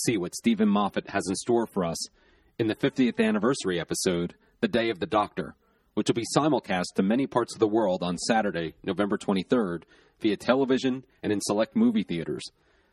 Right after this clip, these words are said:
Special screenings are also taking place in cinemas on the evening of Monday, November twenty-fifth. And of course, I have my tickets for a local screening on that night.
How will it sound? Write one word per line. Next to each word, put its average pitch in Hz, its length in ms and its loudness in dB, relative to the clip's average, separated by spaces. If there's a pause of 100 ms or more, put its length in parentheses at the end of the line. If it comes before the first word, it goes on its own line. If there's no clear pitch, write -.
(180)
Special - 360 0
screenings 107 560 -2
are 95 160 0
also 165 320 2
taking 92 320 -4
place 92 340 -4
in 92 80 -2
cinemas 104 540 0 (340)
on 113 120 0
the 120 120 -2
evening 127 400 -2
of 101 120 -2
Monday, 98 480 2
November 95 380 0
twenty-fifth. - 680 0 (340)
And 101 120 -4
of - 100 -8
course, 107 280 0 (220)
I 98 120 2
have 98 120 0
my 90 140 0
tickets - 380 -4
for 92 140 -2
a 92 40 0
local 98 260 0
screening 101 440 0
on 98 120 -2
that 110 160 -2
night. 85 280 -4